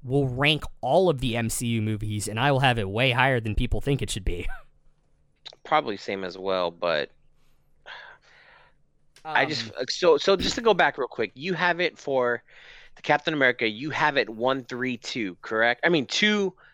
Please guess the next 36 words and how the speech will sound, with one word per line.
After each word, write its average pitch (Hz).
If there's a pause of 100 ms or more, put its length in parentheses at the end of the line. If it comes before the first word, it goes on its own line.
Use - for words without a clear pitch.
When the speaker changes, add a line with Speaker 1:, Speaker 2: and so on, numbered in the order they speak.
(300)
Speaker 2:
three, 156
one, 110 (120)
correct? 113 (1300)
Speaker 1:
Yes. 147 (260)
Speaker 2:
<sighs> -
I -
don't -
know. 71 (1400)
I 139
probably 143
have 123
to 123
rewatch 110
Civil 101
War, 95 (120)
but 98
Speaker 1:
Well, 131
Speaker 2:
I'm 123
s-, 117
Speaker 1:
you 117
Speaker 2:
probably 123
Speaker 1:
will. 120
Speaker 2:
still -
Speaker 1:
You 117
will 117
in 107
about 98
a -
month 101
and -
a -
half. - (380)
Speaker 2:
I'm 127
still -
probably 143
gonna 113